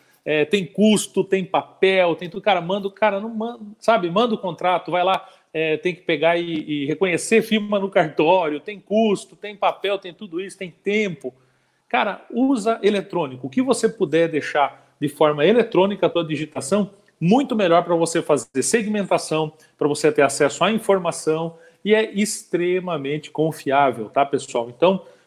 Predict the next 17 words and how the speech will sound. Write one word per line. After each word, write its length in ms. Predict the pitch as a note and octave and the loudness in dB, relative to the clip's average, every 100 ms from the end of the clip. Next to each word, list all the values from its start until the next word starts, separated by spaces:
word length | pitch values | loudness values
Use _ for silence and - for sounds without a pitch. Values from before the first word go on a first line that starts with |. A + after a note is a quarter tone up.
| _ | _
procura, 420 | F3+ - A#3 A#3 | 0 2 2 2
procurem 580 | A3+ - E3+ F3 A#3 A3+ | 0 -4 -4 -2 -4 -2
plataformas 840 | F#3+ E3+ C3+ - D3 F#3 F3+ - _ _ | -2 0 -2 0 0 0 -6 -16 _ _
que 100 | - | -12
consigam 540 | - D#3 - F#3 F3+ D#3+ | -8 -8 -6 -6 -6 -2
digitalizar 720 | F3+ F3+ F#3 D#3+ C#3 A#2 G3 | 0 0 2 2 2 4 2
essa 140 | G3 | 4
documentação, 840 | F3+ E3 D#3+ D#3 C#3 B2 D#3 F3 E3+ _ _ | -4 -4 -6 -8 -8 -6 -4 -4 -8 _ _
inclusive 540 | F#3+ A3 G3 C#3 G3+ A3 | -4 2 2 2 -2 -2
utilize 520 | - F3 F#3 G#3 F#3+ | -4 -2 -2 -2 0
de 180 | D#3+ F#3 | 4 4
assinaturas 720 | F#3+ G3 F3+ D3 G3 F#3+ E3 | 2 0 -2 0 2 2 2
eletrônicas 640 | E3 D#3 D3 E3+ F#3+ F#3 | 0 -2 0 0 0 -4
que 100 | - | -6
têm 280 | D#3+ F#3+ G#3 | -10 -8 -2
validade 500 | E3+ D#3+ C#3 D#3+ D3 | 2 2 4 2 2
jurídica, 600 | C3+ C3 F#3 D#3 - F#3+ | -6 -6 -8 -10 -8 -8